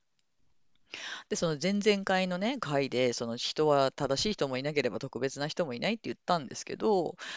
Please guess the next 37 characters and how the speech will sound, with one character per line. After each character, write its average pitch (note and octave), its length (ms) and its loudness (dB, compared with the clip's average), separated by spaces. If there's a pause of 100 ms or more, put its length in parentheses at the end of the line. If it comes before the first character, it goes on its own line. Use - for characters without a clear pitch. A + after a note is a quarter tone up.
(260)
で G3 60 -2
も D#3+ 100 0
な F#3+ 140 0
ん - 20 -4
か - 80 -2
そ D3+ 160 0
れ D#3+ 80 6
も、 E3+ 380 4 (340)
な C#3+ 140 0
ん B2 40 -6
て - 120 -10
い - 20 -6
う G2 40 -6
の？ F#3 280 0
私 D3+ 540 0
は F#3+ 160 8
正 C3 280 -2
し C#3 120 0
い - 20 -2
わ、 A#2 240 -2
お D3 120 0
の D#3 140 0
が、 D3 300 6
お-、 B2 200 0
私 D3+ 400 2
が D#3+ 120 4
法 F3+ 240 4
律 E3+ 220 -2
で E3 60 6
ご D3 120 4
ざ D3+ 160 2
い D3+ 60 0
ま E3 100 -4
す - 80 -8
と - 100 -4
か G#2+ 140 -4
ね、 E3+ 220 -4